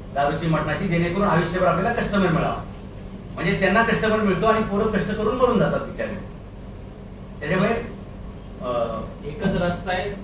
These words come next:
Speaker 2: एकच रस्ता असतो महानगरपालिका क्षेत्रात. जशी महानगरपालिकेची, अ,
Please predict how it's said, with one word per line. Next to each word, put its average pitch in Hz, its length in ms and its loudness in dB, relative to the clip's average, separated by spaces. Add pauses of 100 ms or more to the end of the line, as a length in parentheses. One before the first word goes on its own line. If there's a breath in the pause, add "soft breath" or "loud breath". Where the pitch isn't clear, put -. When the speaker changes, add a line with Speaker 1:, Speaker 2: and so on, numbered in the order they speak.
(340)
Speaker 2:
एकच 202 200 -2
रस्ता 170 300 -2
असतो 139 220 -6
महानगरपालिका 135 720 -6
क्षेत्रात. 131 420 -8 (760)
जशी 180 260 -4
महानगरपालिकेची, 170 1300 -4
अ, - 260 -8